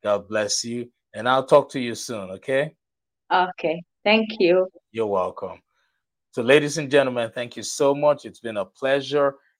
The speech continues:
Speaker 1: And I want you, wherever you are, to please remember to like and share this broadcast. Like and share it so that somebody out there will be inspired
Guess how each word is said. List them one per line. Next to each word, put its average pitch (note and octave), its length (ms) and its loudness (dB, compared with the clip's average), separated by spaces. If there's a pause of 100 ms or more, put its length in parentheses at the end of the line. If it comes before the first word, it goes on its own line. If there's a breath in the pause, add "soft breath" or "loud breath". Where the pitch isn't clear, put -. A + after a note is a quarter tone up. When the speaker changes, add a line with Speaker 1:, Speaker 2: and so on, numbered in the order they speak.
Speaker 1:
And A2+ 120 -6
I C#3 100 2
want C#3+ 480 -2
you, B2 200 -6
wherever A2 520 -2
you G#2+ 300 -6
are, G2 200 -2
to G2+ 260 -18
please C#3 240 -6
remember A#2 540 -4
to G#2 100 -10
like G2+ 460 -2
and G2+ 160 -16
share G#2+ 320 -6
this G2 180 -10
broadcast. F#2+ 800 -8 (380)
Like B2 380 -8
and A#2 180 -12
share E3 420 0
it G#2 180 -8 (480)
so - 200 0
that C#3+ 240 0
somebody D#3+ 540 0
out C3 200 2
there B2 160 -2
will A#2 160 -6
be G#2+ 160 -8
inspired F#2 960 -8